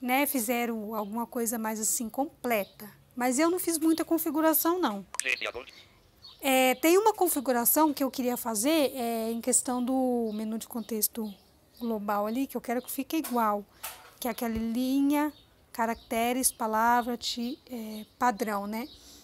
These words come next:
Speaker 1: Linha, caracteres, palavra, padrão, que eu queria configurar isso daí, mas eu não achei ainda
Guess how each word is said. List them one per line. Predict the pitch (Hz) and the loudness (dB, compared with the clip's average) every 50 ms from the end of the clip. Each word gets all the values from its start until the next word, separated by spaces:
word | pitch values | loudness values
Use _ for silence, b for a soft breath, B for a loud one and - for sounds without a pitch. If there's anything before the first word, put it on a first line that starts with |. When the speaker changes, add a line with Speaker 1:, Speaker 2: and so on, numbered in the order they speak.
| B B B B B B - - 247 | B B B B B B -12 -2 0
Speaker 1:
Linha, | 254 262 277 294 285 | 2 4 4 4 4
caracteres, | - 285 269 254 - - - 247 247 262 254 - | 4 4 2 2 0 -2 -2 0 0 2 2 2
palavra, | - 254 233 233 233 240 247 254 269 | 2 2 4 6 6 6 6 6 2
padrão, | - - 277 262 214 214 202 190 196 190 | 2 2 2 2 2 -2 -4 -4 -6 -6
que | 240 | -8
eu | 226 | -8
queria | - - 214 240 233 | -6 -4 -4 -2 -2
configurar | - 254 226 - 277 226 262 254 247 233 | -2 -4 -6 -6 -6 -4 0 2 2 2
isso | 233 - - | 2 2 0
daí, | 269 262 247 | 0 0 0
mas | 233 240 240 | 0 -2 0
eu | 240 | 2
não | 269 311 | 4 4
achei | 359 392 - - 349 359 381 | 4 4 4 4 4 4 6
ainda | 381 330 247 226 208 - 202 | 6 6 4 2 0 -4 -10